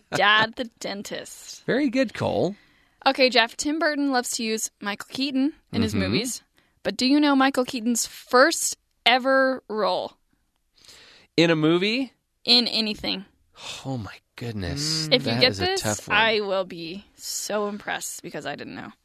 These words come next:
Speaker 1: Uh, it's,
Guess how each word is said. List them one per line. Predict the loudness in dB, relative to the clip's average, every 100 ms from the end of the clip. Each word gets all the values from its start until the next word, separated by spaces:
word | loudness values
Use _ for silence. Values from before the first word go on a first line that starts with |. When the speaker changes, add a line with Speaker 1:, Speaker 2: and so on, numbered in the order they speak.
| -4
Speaker 1:
Uh, | 0 2 4 4 4 4 6 6 4 4 2 -2 -4 -4 -4 -4 -6 -8
it's, | -6 -4 -2 0 0 2 0 -2 -4